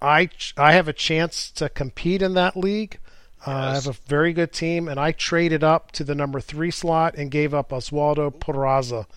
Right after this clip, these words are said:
Speaker 1: to trade up three slots, which I thought was pretty reasonable, uh,
Speaker 2: Yeah,
Speaker 1: to
Speaker 2: fla-
Speaker 1: get Cody Senga.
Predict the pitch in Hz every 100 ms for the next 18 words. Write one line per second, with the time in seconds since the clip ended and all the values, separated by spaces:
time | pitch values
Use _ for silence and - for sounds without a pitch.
0 | - - - - - 143 - 151 143 135
1 | - - 135 - 139 131 117 117 - 135
2 | 131 - 160 151 139 135 - - - -
3 | - - - 170 151 135 165 139 139 117
4 | 113 - - - - - 139 135 131 127
5 | - 160 185 185 - 190 185 - 180 165
6 | 120